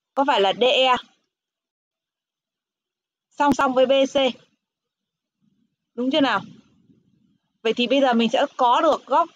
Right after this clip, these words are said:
cô có góc D B C và góc B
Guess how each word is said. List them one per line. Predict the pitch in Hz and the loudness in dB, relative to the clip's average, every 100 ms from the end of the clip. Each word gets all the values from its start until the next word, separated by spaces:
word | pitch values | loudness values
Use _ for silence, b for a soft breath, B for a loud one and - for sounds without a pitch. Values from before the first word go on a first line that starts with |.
| _ _ _ _ _ _ _ _ _ _ _ _ _ _ _ _ _ _ | _ _ _ _ _ _ _ _ _ _ _ _ _ _ _ _ _ _
cô | - 226 | -18 -16
có | 208 208 240 _ _ _ _ _ _ _ _ _ _ _ _ _ _ _ _ _ _ _ _ _ _ - | -14 -14 -16 _ _ _ _ _ _ _ _ _ _ _ _ _ _ _ _ _ _ _ _ _ _ -4
góc | 330 - _ _ _ 220 - | -4 -4 _ _ _ _ -6
D | 254 302 302 - _ | -2 0 0 -4 _
B | 226 277 294 285 _ | -2 0 0 -4 _
C | - 285 269 - _ _ _ _ _ _ _ _ | -4 -2 -4 -8 _ _ _ _ _ _ _ _
và | 226 214 | -6 -4
góc | 233 - | -2 -6
B | 233 | -6